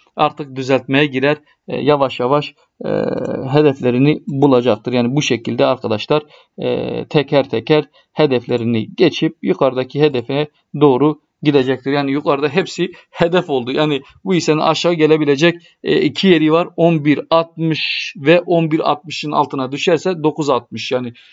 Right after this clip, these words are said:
e, bura-, bura-, buranın altına düşmemesi gerekiyor. Yani kardeşiniz söylüyor size, işte bir şekilde söylüyor. E, çok nadirdir yani bir grafik ile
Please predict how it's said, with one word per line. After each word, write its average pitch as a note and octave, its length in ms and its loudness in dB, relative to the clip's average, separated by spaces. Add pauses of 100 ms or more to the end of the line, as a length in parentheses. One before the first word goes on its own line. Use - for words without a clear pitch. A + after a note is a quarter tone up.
(240)
e, A#2+ 60 -10 (680)
bura-, D3 380 2
bura-, E3+ 240 2
buranın E3+ 280 2
altına D3+ 520 0
düşmemesi B2+ 540 0
gerekiyor. A2 340 -2 (420)
Yani E3+ 340 -2 (180)
kardeşiniz F3+ 520 0
söylüyor F3+ 400 4
size, C3 320 -6
işte C#3 300 -4
bir D#3+ 60 -6
şekilde C#3+ 440 -4
söylüyor. D3+ 460 0 (420)
E, D#3+ 180 2 (640)
çok - 360 -2
nadirdir D#3+ 540 0
yani C3+ 320 0
bir C#3 180 -2
grafik C#3 480 -2
ile C3+ 260 0